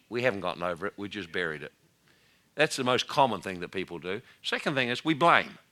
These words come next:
"You did this to me. You made me." I just, you, I hear people solving, "You made me,"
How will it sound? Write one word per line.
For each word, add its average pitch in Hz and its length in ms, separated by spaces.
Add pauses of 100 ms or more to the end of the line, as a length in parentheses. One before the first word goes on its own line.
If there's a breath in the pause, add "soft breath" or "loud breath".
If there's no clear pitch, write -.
(720)
"You 320 560
did 254 240
this 311 260
to 269 120
me. 240 140
You 277 440
made 294 400
me." 202 80
I 214 140
just, 185 320
you, 165 200
I 160 140
hear 160 140
people 147 280
solving, 131 380 (220 loud breath)
"You 339 340 (100)
made 285 440
me," 170 180